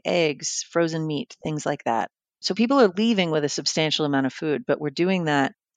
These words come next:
through a really careful distribution model that is allowing us to stay six feet apart as we do it. And so at our five locations, someone comes to the door, they tell us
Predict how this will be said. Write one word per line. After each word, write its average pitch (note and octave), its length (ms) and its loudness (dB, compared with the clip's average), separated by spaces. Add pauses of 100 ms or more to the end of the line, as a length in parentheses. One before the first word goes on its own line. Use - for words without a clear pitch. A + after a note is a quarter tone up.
through D#3 460 -2
a F3+ 80 6
really G3+ 320 2
careful D3+ 640 0
distribution C#3 640 -2
model B2 540 0
that C3+ 260 2
is C#3+ 220 -2
allowing C#3+ 420 2
us C3+ 220 -2
to - 140 -6
stay C3+ 520 0 (280)
six - 240 -4
feet D3 120 -4
apart - 400 2
as C#3 160 -4
we C#3 80 -6
do D#3+ 200 0
it. D3 140 -2
And - 180 -4
so C#3 440 -2 (320)
at C#3+ 100 4
our C#3+ 140 6
five D3 320 2
locations, G#3+ 600 2
someone C#3+ 280 -4
comes C#3 300 -4
to - 140 -6
the D3+ 120 -6
door, G3+ 280 2
they E3 140 0
tell C#3+ 260 -2
us C3+ 300 -2